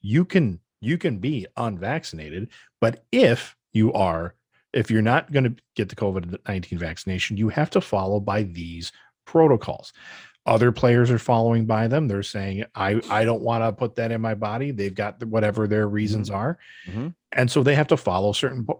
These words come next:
Speaker 1: protocols like every other place of employment in the United States right now.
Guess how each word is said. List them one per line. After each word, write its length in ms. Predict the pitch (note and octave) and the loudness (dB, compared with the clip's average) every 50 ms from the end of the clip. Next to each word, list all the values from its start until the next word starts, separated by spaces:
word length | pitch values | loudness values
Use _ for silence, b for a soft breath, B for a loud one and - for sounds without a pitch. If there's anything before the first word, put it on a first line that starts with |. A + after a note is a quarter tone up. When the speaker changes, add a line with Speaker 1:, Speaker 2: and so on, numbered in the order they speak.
| _ | _
Speaker 1:
protocols 580 | - F#3 G3 G3+ E3+ - - G2 G2+ A2 - - | 2 4 4 4 4 2 2 0 0 0 -2 -2
like 220 | F#2 G2+ G2 - _ _ - | -4 -6 -6 -8 _ _ -4
every 380 | A#2+ A2+ G#2 G#2+ A2+ A2 G#2 | -4 -2 -2 0 0 2 2
other 440 | G#2+ G#2+ A2 A2 A2 G#2+ G#2 G2+ - _ _ - | 2 2 4 4 4 2 2 0 -4 _ _ -4
place 260 | - G#2+ G2+ G2 - A#2 | -2 -2 -2 -2 -2 -2
of 60 | A2 | -4
employment 480 | G#2 F#2+ - A2 G2 F#2+ G2+ G2 F#2+ - | -4 -2 -2 -2 -2 0 -2 -2 -4 -4
in 80 | - | -4
the 80 | G2+ G2 | -4 -4
United 300 | G2 F#2 F#2 F#2 F#2 F2+ | -4 -4 -4 -6 -6 -8
States 260 | - - F#2+ F2+ - | -8 -8 -6 -6 -4
right 120 | G2 E2 - | -6 -6 -8
now. 80 | - | -12